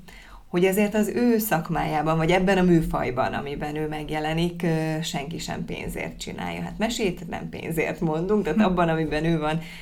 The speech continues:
Speaker 1: nyilván nem ebből él meg. Ö, és azt mondja, hogy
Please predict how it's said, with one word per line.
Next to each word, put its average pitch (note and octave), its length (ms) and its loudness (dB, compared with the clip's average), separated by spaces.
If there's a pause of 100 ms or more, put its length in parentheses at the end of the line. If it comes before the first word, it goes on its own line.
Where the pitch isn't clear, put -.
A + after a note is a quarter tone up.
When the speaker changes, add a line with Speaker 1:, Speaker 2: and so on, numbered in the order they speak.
(140)
Speaker 1:
nyilván D#3+ 400 0
nem E3 160 -2
ebből E3 360 -4
él D#3+ 180 -4
meg. F#3+ 360 -2 (540)
Ö, F3+ 360 0 (160)
és - 200 -8
azt D4+ 240 0
mondja, F3+ 360 0
hogy F#3 300 -2